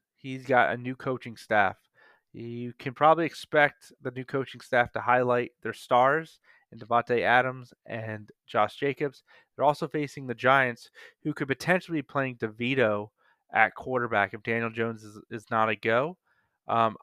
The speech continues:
I'm gonna give the advantage here to Downs and Josh Jacobs.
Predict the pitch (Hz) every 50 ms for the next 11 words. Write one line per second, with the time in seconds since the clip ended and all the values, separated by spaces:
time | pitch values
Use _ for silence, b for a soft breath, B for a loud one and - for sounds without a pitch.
0 | _ - - 123 135 151 156 151 139 139 143 131 131 127 120 113 123 127 135 123
1 | 110 107 104 104 - - - _ _ _ _ 120 123 117 110 110 107 - - _
2 | _ - - - 120 113 110 107 - _ - 113 110 113 113 113 117 113 104 -
3 | - 110 107 - - 104 101 104 98 - - - 104 95 - - 69 - - -
4 | - - _